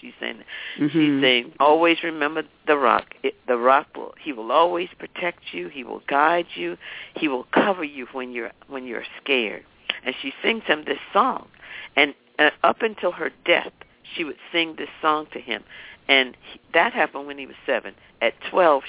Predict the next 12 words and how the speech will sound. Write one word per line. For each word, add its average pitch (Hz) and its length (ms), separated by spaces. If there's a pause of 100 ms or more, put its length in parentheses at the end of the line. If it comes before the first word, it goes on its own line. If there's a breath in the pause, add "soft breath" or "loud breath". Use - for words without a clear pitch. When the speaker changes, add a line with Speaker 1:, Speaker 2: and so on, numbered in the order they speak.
Speaker 1:
she 117 140
died. 127 560 (640 loud breath)
And 127 340 (300)
he 123 140
Speaker 2:
Ah. 120 80
Speaker 1:
looked 160 260 (140)
all 220 480
over 196 180
the 185 100
house 151 360 (560 soft breath)
for 135 100
his 135 160